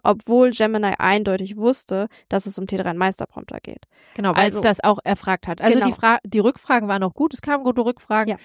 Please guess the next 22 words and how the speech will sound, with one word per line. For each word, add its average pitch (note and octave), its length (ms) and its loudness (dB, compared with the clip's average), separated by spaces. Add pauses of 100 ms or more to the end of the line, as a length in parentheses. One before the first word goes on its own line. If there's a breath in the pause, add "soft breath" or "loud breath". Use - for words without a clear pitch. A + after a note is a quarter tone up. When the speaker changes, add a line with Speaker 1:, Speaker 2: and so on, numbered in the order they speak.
(160 soft breath)
Speaker 1:
die A#3 80 0
Speaker 2:
Die G3+ 60 6
haben G#3 100 2
wir G#3+ 80 4
auch - 60 2
Speaker 1:
Rückfragen C#4 220 2
waren - 80 -2 (220)
Speaker 2:
beantwortet. B3 380 0
Speaker 1:
solide. D4 200 0 (280 soft breath)
Speaker 2:
Aber G#3+ 200 4
man A3 220 2
muss B3+ 200 -4
halt A3+ 160 2
ja F#3 120 2
wirklich A3 280 -4
sehen, A#3 400 0
wir F#3+ 180 2
haben F#3+ 140 -2
exakt - 500 -4
denselben A3+ 380 0
Prompt G#3 340 0
beno-, F3 360 -2